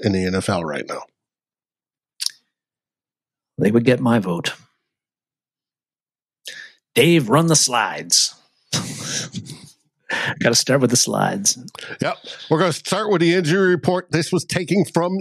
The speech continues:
Speaker 1: yesterday afternoon when it came out. There's only been one update that I've seen so far.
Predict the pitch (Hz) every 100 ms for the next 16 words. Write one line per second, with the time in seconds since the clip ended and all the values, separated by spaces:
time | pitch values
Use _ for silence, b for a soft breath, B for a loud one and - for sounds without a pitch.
0 | 147 104 104 143 160 - - _ 156 156
1 | 151 151 143 151 - 160 156 143 110 98
2 | 95 - 117 117 131 87 - _ _ _
3 | _ _ 117 107 135 139 123 127 127 151
4 | 156 170 135 156 156 147 139 123 - 143
5 | 147 160 147 160 165 175